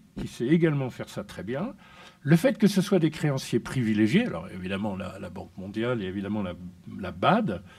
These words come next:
la Banque africaine de développement, ça veut dire que si c'est des crédits, on peut pas se permettre de faire défaut.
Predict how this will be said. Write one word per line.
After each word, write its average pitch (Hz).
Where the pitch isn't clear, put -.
la 104
Banque 101
africaine 104
de 95
développement, 90
ça -
veut 156
dire 202
que 139
si -
c'est 180
des 131
crédits, 160
on 139
peut 160
pas 190
se -
permettre 147
de 120
faire 113
défaut. 107